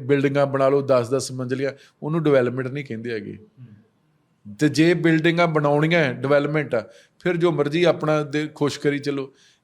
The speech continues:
ਇਹ ਡਿਵਰਸ-, ਡਿਵਰਸੀਫਿਕੇਸ਼ਨ ਦਾ ਹਿੱਸਾ ਨਹੀਂ ਹੈਗਾ ਕਿ ਆਪਾਂ ਕਹਿੰਦੇ ਨੇ ਕਿ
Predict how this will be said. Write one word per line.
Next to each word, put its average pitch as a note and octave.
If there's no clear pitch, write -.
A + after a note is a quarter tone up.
ਇਹ F3
ਡਿਵਰਸ-, D3
ਡਿਵਰਸੀਫਿਕੇਸ਼ਨ D#3+
ਦਾ D#3+
ਹਿੱਸਾ C#3
ਨਹੀਂ D#3
ਹੈਗਾ C3
ਕਿ D3
ਆਪਾਂ D3+
ਕਹਿੰਦੇ D#3+
ਨੇ G#3
ਕਿ G3+